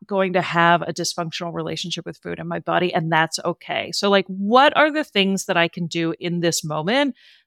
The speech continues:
that are gonna feel like the healthiest choices for me? And that's always gonna look different. I mean, I have so much to say about, like, why we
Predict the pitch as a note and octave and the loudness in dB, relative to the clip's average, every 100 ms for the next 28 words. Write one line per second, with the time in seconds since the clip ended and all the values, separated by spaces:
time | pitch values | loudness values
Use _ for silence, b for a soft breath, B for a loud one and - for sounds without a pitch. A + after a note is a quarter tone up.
0 | - F#3 F3+ E3 F3 D#3+ - F3+ F3+ F3+ | 2 4 4 4 0 0 0 4 6 6
1 | E3 E3 _ E3+ C#3+ - E3 F3 - E3+ | 4 2 _ -8 -8 -10 -4 -4 -2 -4
2 | D#3+ - D#3+ D3 - D3 E3+ D3+ C3+ D3+ | -4 -6 -8 -8 -6 -8 -10 -12 -10 -8
3 | F3 F3+ F#3+ - - A3 A3+ A#3+ A3+ - | -4 2 0 0 -2 2 4 6 6 4
4 | F#3+ D#3 C#3+ - D3 - A2+ G#2+ b b | -2 -4 -8 -8 -12 -8 -8 -10 b b
5 | b b b b A#3+ B3 A#3+ A#3+ A#3 A#3+ | b b b b 2 6 8 8 6 2
6 | - B3 B3 A#3+ - - G#3 G3 F3+ F3 | 2 2 2 2 -2 -2 2 2 4 2
7 | E3 D#3+ D#3+ D#3+ E3+ F3 F#3+ F#3+ G3+ F#3 | 0 -6 -8 0 6 8 8 8 6 0
8 | D#3+ F3 E3+ D#3+ D#3+ D#3+ D#3+ | -4 -4 -2 -2 -2 -2 -2